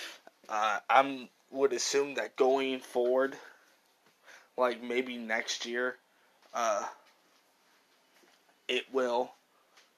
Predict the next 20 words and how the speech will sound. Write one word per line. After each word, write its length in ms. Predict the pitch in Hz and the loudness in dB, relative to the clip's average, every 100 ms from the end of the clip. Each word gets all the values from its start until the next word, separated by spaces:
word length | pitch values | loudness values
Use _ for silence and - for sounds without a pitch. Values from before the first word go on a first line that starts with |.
| _ - | _ -4
get 260 | 139 113 | -2 0
better. 400 | 120 117 123 127 | 4 4 4 0
They'll 200 | 120 120 | 0 -4
put 300 | 117 - 139 | -2 -2 -2
more 140 | 120 120 | -2 -2
resources 640 | 117 117 127 120 - 117 | -2 -4 -2 -4 -4 -4
into 420 | - 117 - 131 135 | -4 -4 -2 2 2
it. 120 | 131 - _ _ - - - _ - | 0 -8 _ _ -20 -20 -20 _ -2
Um, 400 | 120 127 120 123 _ _ _ _ _ _ _ _ _ - _ _ _ - | 0 0 -2 -12 _ _ _ _ _ _ _ _ _ -20 _ _ _ 4
if 180 | 143 - | 4 6
it 100 | 147 | 4
sells 380 | - 139 135 127 | 6 8 6 4
well 180 | 117 107 | 2 2
anyway. 340 | 110 101 104 113 - - - | 0 -6 -8 -10 -12 -16 -2
Now, 120 | 131 | 2
if 120 | 127 151 | 4 6
it, 200 | 139 - _ - | 4 2 _ -2
if 240 | 127 - | -2 2
it 220 | 147 - | 0 2
bombs, 640 | 123 117 120 131 131 - | 6 6 6 2 -4 -10